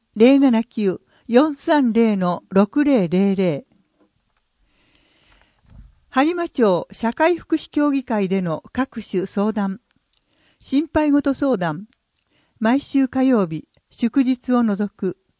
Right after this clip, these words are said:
十三時から十六時。福祉幸せセンター。播磨町社会福祉協議会、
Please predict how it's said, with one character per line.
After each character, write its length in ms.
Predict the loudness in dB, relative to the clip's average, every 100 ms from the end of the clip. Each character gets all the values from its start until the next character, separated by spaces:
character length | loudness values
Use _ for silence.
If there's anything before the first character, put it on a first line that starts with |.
| _ _ _ _ -8
十 240 | 2 2
三 280 | 2 0 0
時 120 | 0
か 160 | -2 -2
ら 140 | -2 -4
十 220 | 0 2
六 260 | 2 0 -6
時。 220 | -6 -12 _ _ _ _ _ _ -4
福 280 | -2 0
祉 280 | -2 -2 -10
幸 400 | -6 0 2 2
せ 140 | 0 -4
セ 220 | -2 -2
ン 80 | -2
タ 360 | -4 -4 -6
ー。 140 | -12 _ _ _ _ _ _ _ _ _ _
播 260 | 0 2
磨 140 | 2 2
町 320 | 2 2 2
社 180 | 0 -2
会 200 | 0 -2
福 180 | -2 -8
祉 140 | -6
協 220 | -2 0
議 100 | 0
会、 320 | -4 -6 -6